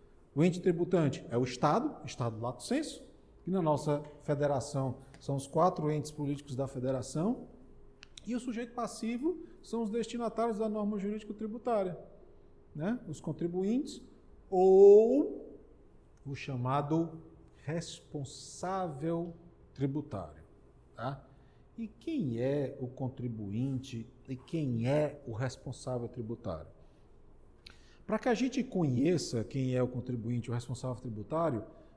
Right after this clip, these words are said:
basta a gente imaginar ou vislumbrar ou visualizar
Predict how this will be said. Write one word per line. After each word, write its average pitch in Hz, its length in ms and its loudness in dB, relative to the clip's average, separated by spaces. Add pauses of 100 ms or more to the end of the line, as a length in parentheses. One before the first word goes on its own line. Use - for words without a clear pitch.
basta 196 320 -2
a 208 60 -4
gente 190 480 -4 (240)
imaginar 160 1080 -2
ou 127 120 2
vislumbrar 127 840 -2
ou 123 160 -2
visualizar 135 1120 -2